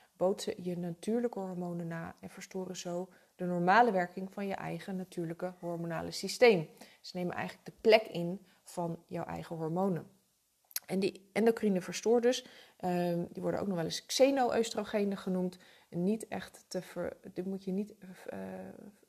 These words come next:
verwisselen met fyto-oestrogenen. Dat zijn plantaardige, eh, op hormoon lijkende stoffen. Maar we hebben het nu echt over de chemische, dus de, de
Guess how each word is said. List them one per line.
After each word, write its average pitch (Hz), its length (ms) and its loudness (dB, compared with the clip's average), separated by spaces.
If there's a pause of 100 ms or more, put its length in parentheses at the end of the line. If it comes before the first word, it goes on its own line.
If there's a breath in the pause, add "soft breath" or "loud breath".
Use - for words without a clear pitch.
verwisselen 202 640 -6
met 180 280 -10 (160)
fyto-oestrogenen. 220 1120 -2
Dat 185 160 -12
zijn 175 260 -12
plantaardige, 208 1000 -8 (640 soft breath)
eh, 202 400 -6 (420)
op 190 240 -8 (160)
hormoon 185 440 -2 (640)
lijkende 180 460 0
stoffen. 170 460 -6
Maar - 520 -12
we 165 60 -6
hebben 165 60 -10
het - 80 -20
nu 175 80 -2
echt - 300 -6
over 180 240 -4
de 170 60 -8
chemische, 196 720 0
dus 175 200 -12
de, 170 280 -6
de 175 180 -12